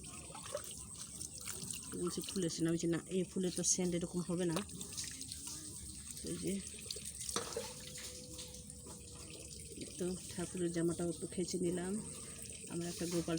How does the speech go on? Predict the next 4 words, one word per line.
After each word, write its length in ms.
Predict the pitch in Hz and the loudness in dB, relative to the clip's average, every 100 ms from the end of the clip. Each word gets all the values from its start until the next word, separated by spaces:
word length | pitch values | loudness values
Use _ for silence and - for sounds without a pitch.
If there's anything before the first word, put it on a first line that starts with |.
| 180 | 4
ঠাকুর 260 | 165 170 170 | 2 4 4
আছে 140 | - 180 | 2 0
ছোট্ট, 260 | 175 160 - 196 226 - - - - - - - - - - - - - - - - - 165 | 0 0 2 2 2 -4 -8 -6 -6 -8 -10 -10 -8 -8 -8 -8 -10 -10 -8 -8 4 8 8
ডেলি 220 | 160 165 | 8 6